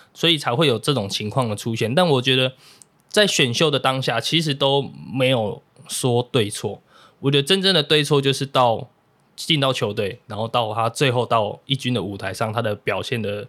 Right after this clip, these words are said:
成绩跟他的表现出来的一个，呃，成果是怎么样，才能断定说你这一次的选秀是成功的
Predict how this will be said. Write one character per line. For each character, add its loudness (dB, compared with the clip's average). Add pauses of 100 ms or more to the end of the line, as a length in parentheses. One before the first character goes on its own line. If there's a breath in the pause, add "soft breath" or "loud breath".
(280 soft breath)
成 -2
绩 -8 (100)
跟 2
他 0
的 0
表 -2
现 -4
出 -6
来 -2
的 -4
一 -6
个， -4 (480 soft breath)
呃， -4 (140)
成 0
果 4
是 -2
怎 -6
么 -8
样， -2
才 -6
能 -2
断 2
定 -2
说 2 (180 loud breath)
你 -4
这 2
一 4
次 0
的 2
选 -4
秀 0
是 -2
成 -6
功 -2
的 -8